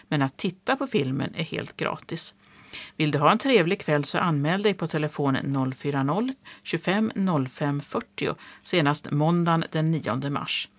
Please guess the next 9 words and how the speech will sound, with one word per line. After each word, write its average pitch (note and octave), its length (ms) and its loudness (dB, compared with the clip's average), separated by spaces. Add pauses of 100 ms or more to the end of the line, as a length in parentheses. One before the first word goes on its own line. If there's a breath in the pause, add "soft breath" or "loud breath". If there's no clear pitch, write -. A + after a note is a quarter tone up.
(200 loud breath)
Hjärtligt F3+ 460 -2
välkomna F3+ 480 0
hälsar F3 500 0
Synskadades C#3+ 800 -2
förening F3+ 540 -2
S A3 180 -2
R F3+ 60 -2
F - 300 -8
Malmö. C3+ 520 -4